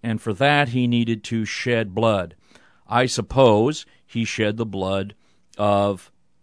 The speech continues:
sheep, I suppose, and made those coats, uh, that way.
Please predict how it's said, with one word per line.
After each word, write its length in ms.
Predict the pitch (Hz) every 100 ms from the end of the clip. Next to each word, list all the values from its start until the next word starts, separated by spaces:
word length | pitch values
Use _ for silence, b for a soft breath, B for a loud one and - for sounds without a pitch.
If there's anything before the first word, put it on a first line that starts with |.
| _ _ -
sheep, 500 | - 139 98 82 - - _ _
I 100 | -
suppose, 640 | 95 98 120 107 90 82 - b b
and 240 | 110 104
made 360 | 104 107 101 98 -
those 440 | - 110 110 104
coats, 500 | - 110 101 101 - b b b
uh, 120 | 104 98
that 300 | 110 107 101
way. 360 | 98 82 87